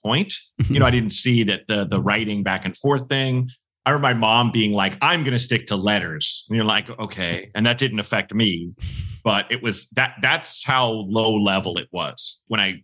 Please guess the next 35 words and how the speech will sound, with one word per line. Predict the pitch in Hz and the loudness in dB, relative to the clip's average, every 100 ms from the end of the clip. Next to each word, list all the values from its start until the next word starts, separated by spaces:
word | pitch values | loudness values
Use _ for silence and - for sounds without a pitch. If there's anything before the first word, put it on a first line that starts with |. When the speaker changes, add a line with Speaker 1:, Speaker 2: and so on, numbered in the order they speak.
| - | -4
Speaker 1:
graduated | 117 104 104 95 90 | -2 -2 -2 -4 -2
and | 92 | -2
moved | 92 82 | -4 -6
to | 90 | -8
Chicago, | - 98 156 180 127 101 90 - _ - | -8 -4 0 0 0 -4 -6 -12 _ -2
then | 147 131 | 0 0
it | 120 | -2
was | 110 | -4
like, | 101 - | -2 0
"Okay, | 147 123 117 | 2 2 2
we | 107 | 2
all | 110 | 2
have | 101 101 | 2 -2
email | 107 104 98 90 | 0 0 0 -2
addresses | 87 95 87 92 87 80 - 98 | -2 -2 -2 -4 -4 -4 -4 -2
and | 90 82 82 82 - - | -2 -4 -6 -8 -8 -4
this | 92 | -2
is | 90 | 0
how | 92 87 | 0 -2
we're | 85 85 | -4 -6
going | 92 87 | -4 -4
to | 82 | -6
communicate. | - 107 117 110 107 101 - | -4 0 0 0 -2 -2 -2
Wow, | 107 107 | 0 0
I | 98 | 0
can | 95 | -4
just | 87 - | -10 -4
write | 98 107 | -2 -2
something | - 104 95 90 85 | -2 -8 -4 -6 -4
and | 78 | -4
shoot | 110 98 | -2 0
it | |
off." | 82 80 | -2 -2
Like | 104 - | -2 -2
that. | 107 | -4